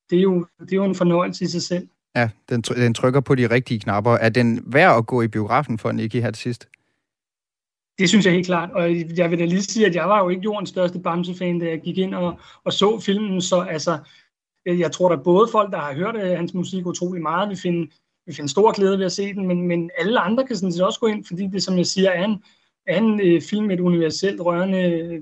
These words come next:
Speaker 1: øh, tema, som, som man ligesom, ja, skylder sig selv at, at lære lidt om den her mand, som vi alle sammen kendte, men som de fleste nok, eller færreste nok vidste, hvem, hvem vi i virkeligheden var.
Speaker 2: Filmanmelder for,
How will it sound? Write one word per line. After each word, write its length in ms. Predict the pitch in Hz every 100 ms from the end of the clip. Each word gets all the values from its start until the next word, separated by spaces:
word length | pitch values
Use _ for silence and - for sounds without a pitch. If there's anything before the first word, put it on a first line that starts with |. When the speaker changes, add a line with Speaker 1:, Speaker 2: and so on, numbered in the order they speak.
| -
Speaker 1:
øh, 240 | 165 156
tema, 380 | 151 185 185 202
som, 400 | 180 185 170 170 _ _ -
som 160 | 185
man 120 | 170
ligesom, 460 | 170 147 202 175 - _ _ _
ja, 140 | 165 147 -
skylder 300 | - 185 226
sig 160 | 214
selv 260 | 143 190 240
at, 280 | 208 190 185
at 60 | 175 170 170
lære 460 | 180 170 180 220
lidt 140 | 214 214
om 140 | 190
den 160 | 208 196
her 140 | 202
mand, 320 | 196 208 233
som 340 | - 190 180 180 _ _
vi 120 | 170
alle 140 | 175 196
sammen 240 | 208 190
kendte, 340 | - 190 214 226
men 360 | 185 170 151
som 200 | - 180
de 60 | 151 - -
fleste 260 | 214 208
nok, 180 | 185 170 - -
eller 140 | 170
færreste 320 | 190 185 185
nok 160 | 214 170
vidste, 280 | 190 185 190
hvem, 280 | 180 196 180 _ _
hvem 180 | 190 190 180 175
vi 100 | 196
i 160 | 214 196
virkeligheden 400 | 175 196 196 180
var. 220 | 170 160 _ _ _ _ _ - - - - _ _
Speaker 2:
Filmanmelder 540 | 156 147 139 143 127
for, 300 | 113 135 123